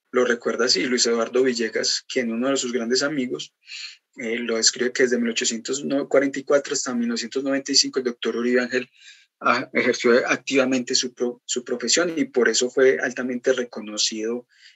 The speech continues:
en más de cincuenta años por su labor médica.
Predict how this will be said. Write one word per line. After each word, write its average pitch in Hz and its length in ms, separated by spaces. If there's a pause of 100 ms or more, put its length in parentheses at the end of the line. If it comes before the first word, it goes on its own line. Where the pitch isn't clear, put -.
(100)
en 117 140
más 104 120
de 117 100
cincuenta 117 600
años 113 300
por 110 160
su - 140
labor 104 320
médica. 104 460